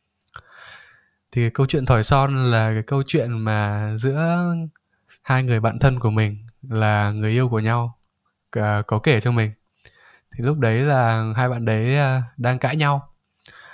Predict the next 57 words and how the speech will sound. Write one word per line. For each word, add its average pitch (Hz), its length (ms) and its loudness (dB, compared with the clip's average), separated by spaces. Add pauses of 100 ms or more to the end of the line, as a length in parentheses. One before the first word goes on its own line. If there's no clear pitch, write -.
Hai 127 160 -4
bạn 110 80 -6
đấy 107 100 -2
đang 123 140 -2
cãi 139 180 -6
nhau 147 160 0
ở 110 60 -2
ngoài 110 140 0
đường. 110 260 2 (760)
Thì, 104 360 0
à, 101 300 0
bạn 110 260 0
nữ 180 460 -2 (140)
lúc 170 140 -2
đấy 113 140 0
đang 131 240 -2
cãi 135 180 -4
nhau 131 340 2
bực 123 140 6
quá. 127 320 4 (720)
Thế 143 80 2
là 110 280 2
bạn 117 220 -2
nữ, 147 240 0
à, 139 380 2
ném 127 200 4
cái 135 80 4
túi 139 200 4
của 208 60 0
mình 120 160 2
xuống 123 140 2
đất. 190 260 2 (960)
Thì, 107 240 -2
à, 104 120 0
ném 107 200 -2
cái 117 100 0
túi 120 180 2
mình 143 140 2
xuống 113 140 0
đất 170 220 0
thì 113 140 0
tự 117 100 -2
nhiên 131 180 2
vô 135 160 4
tình 117 240 2
cái 113 80 -2
thỏi 110 160 0
son 123 180 2
này 113 60 2
nó 113 120 2
rơi 139 220 6
ra 135 280 4
và 117 140 -2
nó 117 100 -2
bị 135 140 0
rơi 135 160 4
mất. 175 260 0